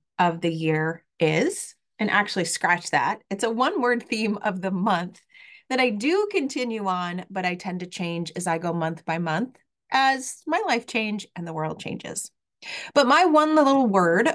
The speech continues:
for January of two thousand twenty-four was matter.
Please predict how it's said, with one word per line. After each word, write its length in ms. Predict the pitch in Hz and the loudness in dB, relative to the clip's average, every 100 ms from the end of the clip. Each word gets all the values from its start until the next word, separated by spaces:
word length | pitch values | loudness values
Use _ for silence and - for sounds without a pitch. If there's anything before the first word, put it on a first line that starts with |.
| - | -2
for 320 | - 208 196 190 | 0 4 4 2
January 760 | 180 185 170 170 165 175 302 | 0 2 2 2 2 4 2
of 140 | - 202 | 0 -2
two 140 | 175 | -4
thousand 320 | 165 160 165 | -4 -4 -6
twenty-four 720 | 156 147 147 - 185 202 220 - - _ | -8 -10 -10 -2 2 2 2 -4 -20 _
was 520 | - 285 285 294 277 - _ _ _ | 2 6 6 6 2 -6 _ _ _
matter. 720 | 175 170 160 160 - - 180 | -4 -2 -2 -2 -4 -12 -18